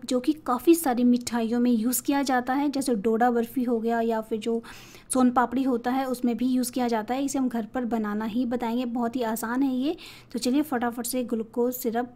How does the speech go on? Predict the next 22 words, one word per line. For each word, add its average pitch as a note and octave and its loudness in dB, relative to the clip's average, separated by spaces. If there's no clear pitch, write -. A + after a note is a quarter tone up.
बनाना A3 -6
शुरू A3 -2
करते G3+ -8
हैं। G#3+ -10
तो C#4 0
इसके C4+ 2
लिए D4 6
कोई C#4+ 2
बहुत A#3+ -2
ज़्यादा A#3 0
इंग्रेडिएंट्स A3+ -2
नहीं A#3+ 0
चाहिए C4 0
होते B3+ -2
हैं। B3+ 0
चीनी B3+ 2
चाहिए, B3+ -2
थोड़ा C4+ 4
सा C#4 0
चुटकी C4 -2
भर C4 2
नमक, A#3+ 0